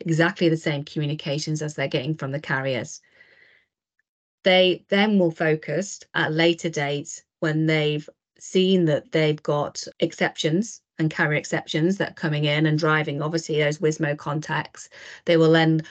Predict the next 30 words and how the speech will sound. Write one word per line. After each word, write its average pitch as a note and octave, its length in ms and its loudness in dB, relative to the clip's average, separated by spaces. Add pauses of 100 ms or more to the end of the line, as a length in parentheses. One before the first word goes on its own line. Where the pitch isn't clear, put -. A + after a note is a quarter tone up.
(120)
hopefully F#3 440 2
look - 180 0
to D#3 120 -8
explore D3 480 -4
the D3 380 -4
sending D3+ 400 -4
communications D3+ 600 -6
for C#3+ 200 0
the D3 160 -2
unhappy D3+ 460 -4
path. D3 400 -8 (420)
But C#3 120 0
in D3+ 100 2
most D#3+ 260 4
cases, D3+ 500 -2
they E3+ 140 -2
want C#3+ 260 -2
to D3+ 260 -2
do D3+ 40 0
the D3 120 -2
like D3 240 -2
for D3+ 80 -6
like, C#3 380 0
so C#3+ 480 -4 (400)
carrier D3 300 0
comms D#3 440 -2
related C#3+ 440 -4
to D#3 80 -4
happy D#3 360 -6
communications D3+ 960 -6